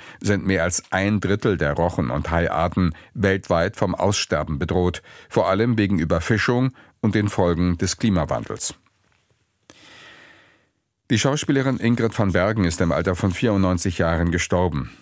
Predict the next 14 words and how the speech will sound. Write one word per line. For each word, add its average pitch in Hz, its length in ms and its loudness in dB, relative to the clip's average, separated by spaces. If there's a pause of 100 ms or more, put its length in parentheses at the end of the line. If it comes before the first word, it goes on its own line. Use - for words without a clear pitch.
(140)
Das - 200 -8
melden 80 400 0
mehrere 87 500 2
Medien 85 400 2
übereinstimmend. 80 800 0 (320)
Van 64 160 -2
Bergen 80 360 0
war 71 160 0
in 76 100 -2
den 73 240 0
neunzehnhundertfünfziger 80 1040 0
und 67 100 -6
sechziger 87 460 -4
Jahren 80 460 0